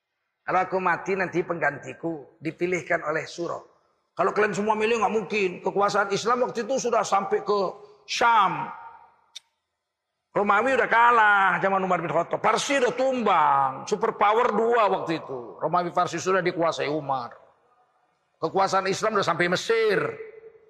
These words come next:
Terlalu luas, nggak mungkin milih semua.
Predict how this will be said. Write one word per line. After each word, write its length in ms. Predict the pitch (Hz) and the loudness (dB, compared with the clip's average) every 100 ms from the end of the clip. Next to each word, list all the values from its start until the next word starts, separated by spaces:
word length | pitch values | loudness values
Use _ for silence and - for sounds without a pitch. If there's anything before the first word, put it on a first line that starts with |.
| _ _ _ _ _ _ _ _ _ _ _ _ _ _ _ _ _ _ _ _ _ _ _ _ - | _ _ _ _ _ _ _ _ _ _ _ _ _ _ _ _ _ _ _ _ _ _ _ _ -6
Terlalu 280 | 151 175 190 | 0 2 2
luas, 320 | 220 240 220 | 4 4 4
nggak 160 | 175 170 | 2 2
mungkin 400 | 220 208 226 190 | 0 0 -2 0
milih 240 | 196 190 | 0 0
semua. 480 | 170 180 170 139 | -2 0 2 0